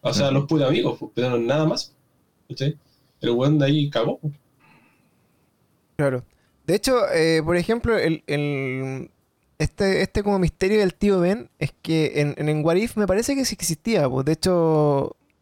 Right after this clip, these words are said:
Speaker 3: de hecho, cuando sale en el capítulo de Spider-Man del What If, a-, aparece el tío Ben, po, weón. Entonces, yo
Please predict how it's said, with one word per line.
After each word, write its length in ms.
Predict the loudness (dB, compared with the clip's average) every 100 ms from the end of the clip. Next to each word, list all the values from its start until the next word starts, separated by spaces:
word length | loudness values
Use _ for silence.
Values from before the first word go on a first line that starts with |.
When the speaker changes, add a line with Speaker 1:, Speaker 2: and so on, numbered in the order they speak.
| _ -20 -20 _ _ -20 -20 _ _ _ _ _
Speaker 3:
de 80 | -4
hecho, 180 | 0 0
cuando 240 | 0 0
sale 220 | 0 0
en 60 | 0
el 80 | 0
capítulo 320 | 0 0 0
de 40 |
Spider-Man 520 | 0 0 0 2 0 2
del 120 | 2
What 140 | 2
If, 220 | 0 -4 -6
a-, 220 | -4 -2
aparece 320 | 0 0 0 -2
el 80 |
tío 160 | 0 0
Ben, 140 | 0 -2
po, 120 | -4
weón. 160 | -4 -4
Entonces, 460 | -2 0 0 0 -4 _ _ _ _ -6
yo 240 | 0 0